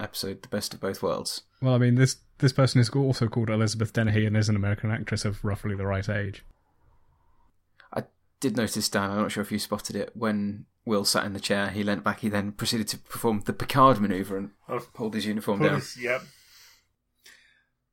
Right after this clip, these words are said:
Speaker 3: Also, hearing Riker say, "Make it so," a couple of times just doesn't work for me.
Speaker 1: <laughs> I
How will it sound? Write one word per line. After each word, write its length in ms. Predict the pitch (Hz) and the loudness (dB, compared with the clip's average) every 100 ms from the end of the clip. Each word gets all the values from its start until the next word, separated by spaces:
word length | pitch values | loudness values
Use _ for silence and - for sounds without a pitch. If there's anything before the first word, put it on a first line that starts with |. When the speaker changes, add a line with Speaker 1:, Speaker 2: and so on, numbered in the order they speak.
| _ 160 | _ -12
Speaker 3:
Also, 320 | 143 151 - | -4 -4 -4
hearing 380 | - 165 170 147 | -8 -6 -6 2
Riker 380 | 156 151 147 | 2 2 -4
say, 520 | 131 - 143 139 131 - | -8 -4 -2 -2 -6 -10
"Make 320 | 147 147 139 | -4 -4 -4
it 120 | 151 - | -8 -12
so," 360 | - 127 139 | -4 0 0
a 120 | - | -2
couple 320 | - 143 - 143 | -4 -6 -4 -6
of 60 | |
times 380 | - 147 160 143 | 0 -2 -2 -8
just 280 | 131 - - | -10 -12 -2
doesn't 340 | 135 131 123 104 | 0 0 -4 -4
work 420 | 107 92 - - | -2 -2 -6 -16
for 180 | - 104 | -12 -10
me. 340 | 98 95 - _ _ _ _ _ _ _ _ _ _ _ _ _ _ _ - - - _ - - | -8 -10 -14 _ _ _ _ _ _ _ _ _ _ _ _ _ _ _ -20 -20 -20 _ -16 -14
Speaker 1:
<laughs> 120 | |
I 60 | - | -12